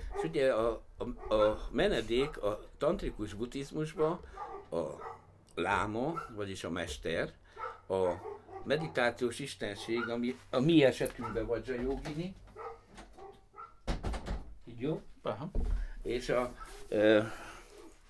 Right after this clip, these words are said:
Speaker 1: a, az úgynevezett dákini vagy vé-, védelmező,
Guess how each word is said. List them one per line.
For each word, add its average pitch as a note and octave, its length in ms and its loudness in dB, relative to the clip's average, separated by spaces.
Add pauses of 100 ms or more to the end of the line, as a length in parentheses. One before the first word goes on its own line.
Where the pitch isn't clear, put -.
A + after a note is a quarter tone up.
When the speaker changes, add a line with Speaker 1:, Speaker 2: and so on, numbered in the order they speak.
(420)
Speaker 1:
a, G2 380 4 (2500)
az A#2 140 -2
úgynevezett C#3 460 4
dákini C#3+ 520 6
vagy B2 160 2
vé-, C3 240 -4
védelmező, A2 1000 0